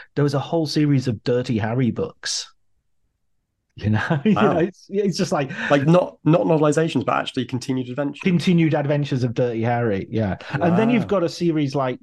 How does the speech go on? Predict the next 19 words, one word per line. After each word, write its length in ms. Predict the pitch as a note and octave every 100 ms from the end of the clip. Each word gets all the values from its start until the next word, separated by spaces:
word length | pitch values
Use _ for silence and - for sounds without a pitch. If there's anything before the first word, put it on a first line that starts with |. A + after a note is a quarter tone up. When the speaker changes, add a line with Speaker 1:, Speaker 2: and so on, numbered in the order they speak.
| - -
Speaker 1:
Die 300 | B2 E3 E3+
Hard, 440 | C3 G2 E2+ F#2+ -
which 180 | C3
I 80 | D3
think 260 | C#3 G3+ A3+
is, 120 | D#3+
like, 200 | B2+ -
three 420 | - - C3 D#3+
different 420 | D3 C#3+ C#3 B2 A2
novels 500 | B2 B2 C3 B2+ -
from 220 | A2 G#2+ - -
three 240 | B2+ B2+
different 320 | A#2 A#2 G#2+ F#2+
authors. 800 | B2 A#2 A#2 A#2 G#2 G#2 G#2+ -
And, 320 | - G#2 G2+ - - -
you 80 | C#3+
know, 40 | C3+
Die 220 | D3+ D3+
Hard 240 | C#3 A#2+